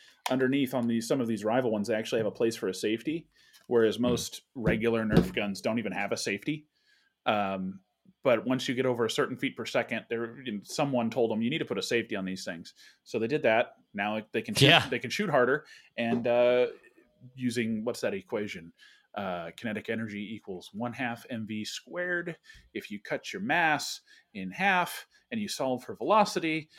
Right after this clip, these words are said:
Speaker 1: and you know that kinetic energy is gonna be roughly the same 'cause energy is conserved, whether it's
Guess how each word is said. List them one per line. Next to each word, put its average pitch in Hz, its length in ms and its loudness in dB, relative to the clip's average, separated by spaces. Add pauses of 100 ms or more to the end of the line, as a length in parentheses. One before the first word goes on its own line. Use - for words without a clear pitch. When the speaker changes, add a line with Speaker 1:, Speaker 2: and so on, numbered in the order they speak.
(160)
Speaker 1:
and 120 100 0
you 113 60 0
know 127 160 0
that 107 160 -4
kinetic 120 340 -4
energy 127 300 -4
is 107 80 -10
gonna 110 200 -6
be 98 180 -6
roughly 123 440 -6
the 117 140 -6
same 113 520 -6
'cause 117 140 -10
energy 110 300 -6
is 101 100 -10
conserved, 135 640 -6
whether 104 220 -8
it's - 260 -12